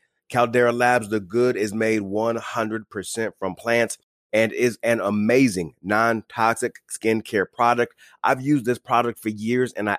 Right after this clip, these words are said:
absolutely love it. So whether you are tackling dry skin, wrinkles,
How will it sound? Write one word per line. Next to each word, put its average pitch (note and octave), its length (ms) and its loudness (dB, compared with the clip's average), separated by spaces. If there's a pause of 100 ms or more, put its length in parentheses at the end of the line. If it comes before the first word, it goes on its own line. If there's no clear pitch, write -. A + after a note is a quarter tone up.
absolutely G#2+ 760 -2
love A2 300 0
it. G2 160 -2 (360)
So A2+ 200 2
whether C3 680 4 (220)
you B2 160 0
are A2 100 4
tackling B2 600 -2
dry G#2 300 -2
skin, G#2 680 0 (240)
wrinkles, G#2 800 -2